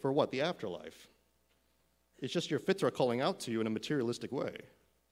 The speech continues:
You're just trying to replace it with something that's materialistic. It makes no sense to care about the sick and the disabled without an afterlife and without the concept of God. Why should I care about somebody in a wheelchair or somebody suffering from this disease?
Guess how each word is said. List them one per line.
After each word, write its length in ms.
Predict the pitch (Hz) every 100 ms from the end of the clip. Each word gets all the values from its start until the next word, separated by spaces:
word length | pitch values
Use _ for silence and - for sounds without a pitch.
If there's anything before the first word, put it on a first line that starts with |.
| _ _ _ _
You're 120 | 135
just 180 | 160 160
trying 360 | - 165 170 156
to 280 | - 143
replace 460 | 123 120 185 196 -
it 100 | 139
with 100 | 117
something 280 | 151 127 117
that's 140 | 104
materialistic. 680 | 107 - 110 135 156 - - - -
It 80 | 160
makes 220 | 196 196
no 100 | 185
sense 300 | 147 190 165
to 60 | 143
care 180 | - 131
about 180 | 113 107
the 80 |
sick 220 | 110 135 117
and 100 | 104
the 40 |
disabled 440 | 95 135 107 95
without 220 | 95 107 98
an 60 |
afterlife 440 | 110 - 101 92 90
and 80 |
without 180 | 107 95
the 60 | 95
concept 340 | 110 95 92
of 60 | 90
God. 320 | 107 87 87 - - _ _
Why 140 | - 170
should 180 | - 160
I 100 | 139
care 300 | - 190 165
about 380 | 120 113 - -
somebody 260 | 147 131
in 80 | 113
a 20 |
wheelchair 520 | 107 113 107 110 90 92
or 60 |
somebody 260 | 123 127 117
suffering 340 | 147 - 117
from 160 | 107 107
this 200 | 127 -
disease? 340 | 95 101 98